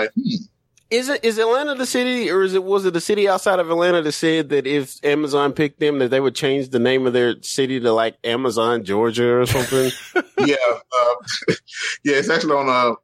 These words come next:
Speaker 1: on Highway twenty. There's a city called Lithonia. They were gonna de-annex,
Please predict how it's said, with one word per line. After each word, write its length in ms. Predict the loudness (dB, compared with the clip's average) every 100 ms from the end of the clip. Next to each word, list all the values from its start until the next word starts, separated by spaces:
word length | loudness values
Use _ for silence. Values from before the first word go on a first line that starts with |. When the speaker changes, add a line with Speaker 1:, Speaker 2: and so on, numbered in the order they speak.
| -4
Speaker 1:
on 120 | -2 0
Highway 340 | 0 0 0 -2
twenty. 180 | -2 0
There's 140 | -2
a 40 | -2
city 200 | -4 -2
called 260 | 0 0 0
Lithonia. 400 | 0 -2 0 -2 0
They 80 |
were 80 | 0
gonna 200 | 0 -2
de-annex, 880 | -2 0 0 0 0 -2 -4 -12 -18